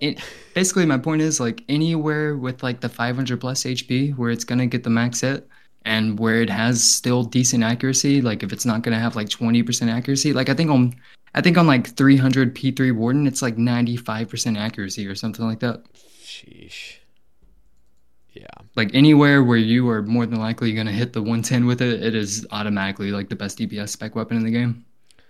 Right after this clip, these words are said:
Speaker 1: Yeah, that thing's busted.
Speaker 2: 'Cause if it has an almost guaranteed chance to hit a one ten, it's like,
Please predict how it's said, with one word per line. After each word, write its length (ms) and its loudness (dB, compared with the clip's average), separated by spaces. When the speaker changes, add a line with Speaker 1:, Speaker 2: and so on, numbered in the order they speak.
Speaker 1:
Yeah, 80 -20
that 120 -16
thing's 200 -14
busted. 420 -20
Speaker 2:
'Cause 180 2
if 100 2
it 80 6
has 160 4
an 80 4
almost 300 4
guaranteed 420 2
chance 320 -2
to 180 0
hit 140 -2
a 60 -2
one 180 0
ten, 300 -2
it's 160 -6
like, 160 -2